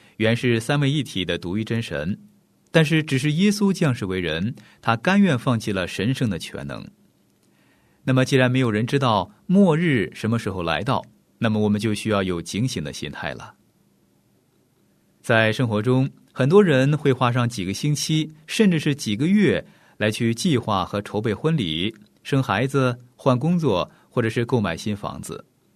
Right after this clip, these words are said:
但是基督再来，这个才是人生最重要的事。我亲爱的朋友，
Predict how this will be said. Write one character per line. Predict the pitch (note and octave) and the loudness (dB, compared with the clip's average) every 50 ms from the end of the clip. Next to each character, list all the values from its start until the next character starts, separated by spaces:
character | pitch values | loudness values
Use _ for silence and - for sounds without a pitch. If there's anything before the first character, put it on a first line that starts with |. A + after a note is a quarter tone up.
| _ _ _ _ _ _ _ _ _ | _ _ _ _ _ _ _ _ _
但 | - C#3+ C3+ | 2 2 2
是 | B2+ C#3+ C3+ | 4 2 0
基 | C3 - G#3 G#3 G#3 | 0 2 2 4 4
督 | G3+ G3 F#3+ | 4 2 0
再 | G3+ - A#3 G3+ D#3 A2 | 2 2 2 2 2 0
来， | F#2 E2 D#2+ E2 F#2 A2 C3+ D3 - - - - _ _ | -2 -2 -2 0 0 0 0 -2 -4 -10 -20 -20 _ _
这 | - D3+ B2 | 2 2 2
个 | A#2+ | 2
才 | G#2+ - A2 G#2+ | 2 0 -4 -4
是 | A2+ A2 G2 | -2 -2 -2
人 | F#2+ G#2 A2+ | 0 0 0
生 | - A#2 A#2 A#2+ A#2 - | -2 -2 -2 -4 -4 -6
最 | - G3 F#3 E3 C3+ A2 F#2 | -2 0 2 2 2 2 0
重 | F2 - A2 F#2 E2+ | -2 -2 -4 -4 -4
要 | D#2 C2+ | -6 -8
的 | B1+ A#1 | -10 -12
事。 | - - - - - - _ _ _ _ _ _ _ _ _ _ _ _ _ _ _ _ _ _ _ _ _ _ _ _ _ _ _ _ _ _ _ | -12 -12 -12 -14 -14 -16 _ _ _ _ _ _ _ _ _ _ _ _ _ _ _ _ _ _ _ _ _ _ _ _ _ _ _ _ _ _ _
我 | - G#2 | -4 -4
亲 | G2 - G#2+ | -2 -2 -2
爱 | G2+ | -4
的 | G2+ | -4
朋 | - - F#2+ F#2 | -4 -4 -4 -2
友， | F2+ E2 - | -2 -2 -4